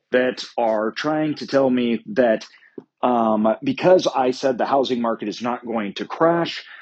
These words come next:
I, uh, I am somehow similar to the people that said the housing market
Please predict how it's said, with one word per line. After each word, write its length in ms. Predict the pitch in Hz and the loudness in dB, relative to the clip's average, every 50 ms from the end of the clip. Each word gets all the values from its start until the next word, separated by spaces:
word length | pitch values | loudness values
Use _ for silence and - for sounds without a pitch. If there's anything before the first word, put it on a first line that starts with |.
| - - - _ | -20 -20 -10 _
I, 540 | - 135 147 156 160 156 156 151 147 135 - - - _ - | -2 0 2 2 2 2 2 2 0 -2 -4 -10 -16 _ -4
uh, 680 | 147 139 135 131 127 123 123 123 113 113 113 110 107 - _ - | -2 0 0 0 0 0 0 0 0 0 0 0 -2 -4 _ -8
I 200 | - 131 117 120 | -6 -4 -2 0
am 160 | 120 123 117 | 0 0 0
somehow 360 | 117 - 160 151 135 143 135 120 | 0 0 0 0 2 0 0 -2
similar 460 | - - - 170 156 151 147 143 135 - | -2 -2 -2 0 2 2 4 2 2 2
to 100 | - 123 | 0 -4
the 80 | 120 | -4
people 560 | - - 143 147 - - 135 135 131 123 - _ - - - _ _ - | 0 2 2 4 4 4 4 4 4 4 0 _ -18 -20 -20 _ _ -2
that 160 | 135 123 - | -2 -2 -2
said 300 | - - 180 175 165 135 | -2 2 2 2 2 2
the 80 | 131 131 | 0 0
housing 420 | 123 151 175 165 135 156 143 139 | 2 4 2 2 2 0 -2 0
market 460 | 135 131 131 120 - - 127 120 - | 0 0 0 0 0 0 -2 -2 -2